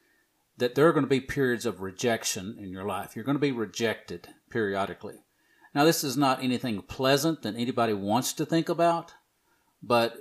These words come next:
it's just a, a fact. It's a truth that in our lives we are gonna be rejected. So I wanna talk about the four stages of rejection. The four stages of rejection. Two of these stages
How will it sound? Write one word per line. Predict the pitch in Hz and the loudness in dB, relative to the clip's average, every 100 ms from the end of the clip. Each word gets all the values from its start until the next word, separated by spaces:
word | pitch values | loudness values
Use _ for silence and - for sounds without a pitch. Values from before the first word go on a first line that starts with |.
| - | -10
it's | - 110 - | -6 -2 0
just | 117 - | 0 0
a, | 123 - | -4 -4
a | - | -6
fact. | - 208 - - | 0 2 0 -6
It's | 104 117 | -8 -6
a | |
truth | - - 190 147 - - _ _ | -4 2 2 2 -4 -14 _ _
that | 117 107 123 | -2 -2 -2
in | 117 | -2
our | 120 151 | 0 2
lives | 120 117 123 - | 2 0 0 -2
we | 117 | -2
are | 123 | -2
gonna | 120 113 120 | -2 -2 -2
be | 107 98 | -4 -4
rejected. | 131 - 175 175 104 - _ _ _ _ _ _ _ _ _ | -6 -2 -2 -2 -8 -10 _ _ _ _ _ _ _ _ _
So | - 143 | 0 4
I | |
wanna | 160 180 | 4 4
talk | - 190 | 4 4
about | 185 160 147 139 | 6 6 6 6
the | 127 | 0
four | - - 170 175 170 | -2 4 6 8 6
stages | 151 - - 147 147 147 139 120 | 2 -2 2 2 2 2 -2 -2
of | - 135 117 | 0 0 0
rejection. | 123 104 127 120 - - 92 - _ _ _ _ _ _ _ | -4 -2 -2 -2 -2 -6 -8 -18 _ _ _ _ _ _ _
The | 113 | -10
four | - 151 156 | -4 0 2
stages | - - 135 135 131 117 | 2 2 2 2 0 -4
of | - 113 | -6 -2
rejection. | 113 123 117 107 - 104 | -2 2 0 0 -4 0
Two | - 202 | 6 6
of | |
these | 233 208 | 6 0
stages | - 147 139 147 135 127 | 2 4 2 0 -4 -4